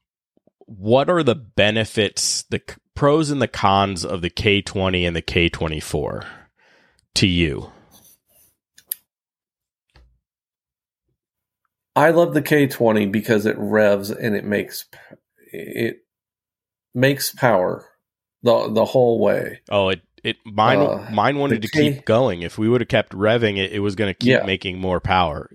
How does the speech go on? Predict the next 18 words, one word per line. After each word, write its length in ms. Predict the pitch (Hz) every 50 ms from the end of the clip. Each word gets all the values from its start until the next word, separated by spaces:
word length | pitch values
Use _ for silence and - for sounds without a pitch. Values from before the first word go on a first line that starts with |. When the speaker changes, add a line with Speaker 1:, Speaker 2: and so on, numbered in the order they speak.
| - _ -
Speaker 1:
That's 380 | 107 107 - 110 110 107 -
how 120 | 127 113 110
ridiculous 640 | 98 95 85 92 95 - - 98 92 87 80 -
that 260 | - 82 82 85 95 - _
this 160 | 90 87 - 87
engine 120 | 92 127 117 101 92 92
Speaker 2:
Yeah. 0 | - -
Speaker 1:
is. 240 | - - - - _ _ _ _ _ _ _ _ _ _ _ _ _ _ _ _ _ _ _ _ _ _ _ _ _ _ _ _ _ _ _ _ _ _ _ _ _ _ _ _ _ _ _ _ _ _ _ -
Speaker 2:
I 140 | 135 151 165
think 360 | 165 185 170 151 135 - - - - - - _ _ _ _ _ _ _ _ _ _ _ _ _ _ _
when 340 | 147 143 143 147 139 143 147
I 80 | 151
did 240 | 147 135 156 180 175
my 180 | 160 156 139 127
S 360 | 131 - 135 135 135 - -
T 160 | - 151 139 117
four 380 | - - 147 135 131 123 113
forms 680 | - - 117 104 98 95 95 92 95 98 98 - -